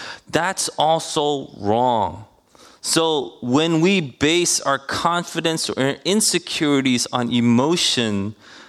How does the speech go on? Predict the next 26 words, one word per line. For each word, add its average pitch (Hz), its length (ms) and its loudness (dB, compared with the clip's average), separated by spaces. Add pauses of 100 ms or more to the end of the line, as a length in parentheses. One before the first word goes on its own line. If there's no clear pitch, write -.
(160)
that 135 200 0
is 131 220 0 (100)
wrong. 117 680 0 (420)
Our 165 180 0
confidence 160 800 -2
must 120 300 -2
be 110 100 -2
based - 840 -4 (680)
on 110 260 0
God's 110 540 0
promises, - 1080 -6 (640)
on 117 220 0
God 120 300 -4
himself, 107 840 -4
actually, 98 460 -4
which 101 200 -4
is 101 140 -6
what 98 120 0
I 95 60 0
want 95 200 -2
to 95 40 -4
get 98 200 -2
into. 98 400 -6 (1400)
We 113 140 4
must 139 340 2
live 127 540 -2